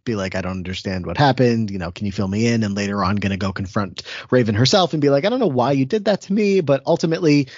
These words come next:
there's not much to get into here besides, like, them saying, "Well, now we're gonna <laughs> work together and be stronger than ever," which is like, okay, good result,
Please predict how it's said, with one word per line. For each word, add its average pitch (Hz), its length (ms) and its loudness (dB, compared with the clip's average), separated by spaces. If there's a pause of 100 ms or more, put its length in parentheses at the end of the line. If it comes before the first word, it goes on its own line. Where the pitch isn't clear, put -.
(220)
there's 135 180 2
not 196 160 2
much 156 280 0
to 143 100 0
get 123 140 0
into 127 260 0
here 113 180 0
besides, 107 480 -4
like, 101 280 -4
them 110 280 -4
saying, 104 320 -2
"Well, 156 260 2
now 131 220 2
we're 170 120 4
gonna 143 420 2
<laughs> - 20 -14
work 135 220 -2
together 135 360 2
and 117 100 -2
be 117 80 -2
stronger 107 380 -6
than 101 120 -4
ever," 90 160 -8
which 95 160 -6
is 117 100 -4
like, 107 140 -4
okay, 110 260 -4
good 123 220 -2
result, 127 480 0